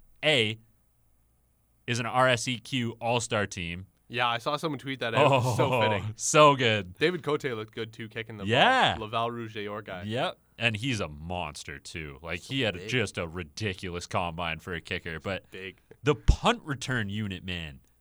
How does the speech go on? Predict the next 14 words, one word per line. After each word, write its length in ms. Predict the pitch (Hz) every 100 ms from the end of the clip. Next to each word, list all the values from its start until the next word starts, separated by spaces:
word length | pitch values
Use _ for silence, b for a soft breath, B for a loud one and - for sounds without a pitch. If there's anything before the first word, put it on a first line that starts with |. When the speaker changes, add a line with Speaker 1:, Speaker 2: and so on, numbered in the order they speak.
| -
Speaker 2:
Yeah. 480 | 110 160 220 123 98 _
Speaker 1:
Nate 340 | 104 123 175 -
Taylor, 360 | 185 170 135 101
my 200 | 117 143
former 320 | 156 151 151
special 320 | - 143 139
teams 320 | 120 127 127
coach, 380 | - 107 90 -
Nate 360 | 104 123 175 -
Taylor 460 | 147 139 123 90 - b b b
was 160 | 110
out 200 | 123 120
somewhere 400 | - 120 120 113 107
shedding 420 | - 117 117